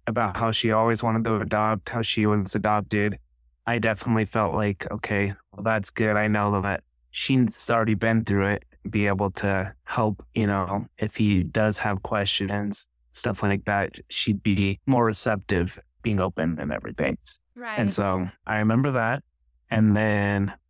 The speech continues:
Speaker 1: just meeting her kids, and I loved the way that they all interacted, and they were just respectful and big fun and everything. And I would just, like, picture 'em, like, "Okay,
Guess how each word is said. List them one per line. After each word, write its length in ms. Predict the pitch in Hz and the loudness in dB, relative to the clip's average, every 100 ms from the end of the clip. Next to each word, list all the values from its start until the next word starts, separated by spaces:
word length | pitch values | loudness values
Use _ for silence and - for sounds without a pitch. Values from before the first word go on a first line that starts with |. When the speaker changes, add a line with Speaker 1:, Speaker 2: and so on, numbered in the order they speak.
| _ | _
Speaker 1:
just 260 | 117 107 - | -2 -2 0
meeting 280 | 117 117 117 | 0 2 0
her 180 | 117 110 | -2 -4
kids, 760 | - 107 104 110 110 - - _ _ _ _ _ _ | -6 -4 -2 -2 -2 -8 -12 _ _ _ _ _ _
and 600 | - 117 107 107 104 101 - _ | -4 -2 0 2 0 0 -6 _
I 120 | 113 | 0
loved 680 | 110 101 107 107 113 113 113 | 0 0 0 2 2 0 -2
the 100 | 117 | 0
way 160 | 107 107 | 2 2
that 160 | 107 101 - | 0 -4 -2
they 260 | 107 104 - | 0 0 0
all 180 | 107 107 | 0 2
interacted, 1040 | - 110 - 104 104 120 131 135 135 127 117 _ - | 2 0 2 0 0 -2 -2 -2 0 0 -4 _ -2
and 80 | 107 | 0
they 100 | 107 | 2
were 100 | 101 | 2
just 300 | 104 98 104 | 0 -2 -4
respectful 1000 | 95 - - 120 113 - 127 117 113 113 | -6 -8 -4 -4 -4 -6 0 2 2 2
and 300 | 104 98 101 - | 2 0 -2 -2
big 140 | 98 | -4
fun 520 | - - 123 123 117 110 | -2 0 2 2 2 0
and 220 | 101 101 _ | -2 -4 _
everything. 420 | 123 117 113 117 113 | -2 0 2 2 2
And 140 | 110 | 0
I 220 | 110 110 - _ _ - | 0 -2 -8 _ _ -10
would 280 | 101 117 110 | 0 0 2
just, 240 | 110 - | -2 0
like, 180 | 110 92 - | -4 -4 -2
picture 360 | 120 - 113 | -2 0 0
'em, 120 | 104 104 | 0 0
like, 160 | 101 | -2
"Okay, 440 | 107 98 101 98 | -2 -2 -2 -2